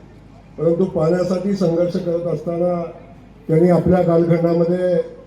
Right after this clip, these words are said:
पाण्यासाठी संघर्ष केला. यश अपयश याच्यापेक्षा प्रयत्न महत्त्वाचे होते.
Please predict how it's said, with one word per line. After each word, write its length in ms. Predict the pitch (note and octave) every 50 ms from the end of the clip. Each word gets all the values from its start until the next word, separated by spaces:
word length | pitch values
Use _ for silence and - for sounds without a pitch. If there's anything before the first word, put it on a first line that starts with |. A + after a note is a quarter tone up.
| -
पाण्यासाठी 560 | - D#3 D#3 E3 F3 F3 F3 F3+ E3+ F3+ F#3+ -
संघर्ष 440 | - E3+ D#3 D#3 E3+ F3 E3+ -
केला. 360 | F#3 F3 F3+ F3 E3+ E3+ E3 E3+ - - - - - - - - - - - - - - - - - - -
यश 320 | A#2+ C#3+ F3 F3+ F3+ F3+ G#3
अपयश 560 | G3+ G3+ - G3 F#3+ F#3 E3+ - - - - - - - - - - - - - - - - - - - - - - - - - - - - -
याच्यापेक्षा 580 | G3+ E3+ D#3 D3+ F3+ F#3+ F3 F3+ E3+ D#3+ G3+ G#3
प्रयत्न 400 | G#3 - E3 E3+ F#3 G3 G3+ G#3
महत्त्वाचे 480 | G3 F#3+ F3 F3+ F#3 F3+ E3 F3 F3 D#3
होते. 500 | C3+ C3 C3 B2+ A#2 G#2+ - - -